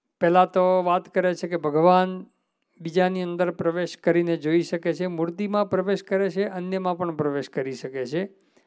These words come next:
અને આવું સામર્થ્ય એવા જે સિદ્ધ પુરુષ હોય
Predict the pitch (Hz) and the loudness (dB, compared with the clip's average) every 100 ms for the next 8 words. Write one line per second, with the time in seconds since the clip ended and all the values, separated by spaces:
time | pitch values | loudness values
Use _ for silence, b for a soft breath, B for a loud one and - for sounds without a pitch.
0 | _ _ _ _ _ - 180 190 202 196 | _ _ _ _ _ 0 6 8 6 4
1 | 185 196 202 196 196 202 202 202 - _ | 4 6 4 4 4 6 4 0 -8 _
2 | _ _ _ _ - 175 190 180 196 196 | _ _ _ _ -2 4 4 6 6 6
3 | 196 - _ _ _ _ _ _ _ _ | 2 -4 _ _ _ _ _ _ _ _
4 | - 185 175 202 185 180 190 190 185 175 | -4 -2 0 0 0 0 0 0 0 2
5 | 190 202 | 4 2